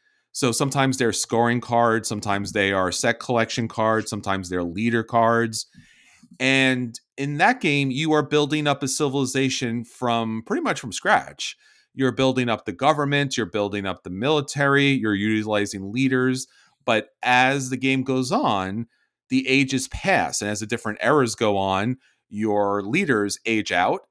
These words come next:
and also your buildings and your wonders become challenged from the ravages of time, and new technologies come on board for you to be able to play, to score more points, and to benefit over what you've done over previous generations.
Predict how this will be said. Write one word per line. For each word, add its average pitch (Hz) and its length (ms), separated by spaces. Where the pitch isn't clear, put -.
and 113 540
also 117 320
your 117 200
buildings 117 480
and 117 60
your 117 140
wonders 113 480
become 104 360
challenged 98 540
from 101 180
the 98 80
ravages 98 540
of 90 100
time, 175 520
and 123 200
new 135 120
technologies 131 880
come 117 260
on 104 160
board 107 320
for - 140
you 101 120
to 95 60
be 98 100
able 90 220
to - 80
play, 160 360
to 131 120
score 98 320
more 90 220
points, 175 480
and 127 140
to - 80
benefit 151 560
over 143 320
what 143 240
you've 139 160
done 135 260
over 135 240
previous 135 540
generations. - 1000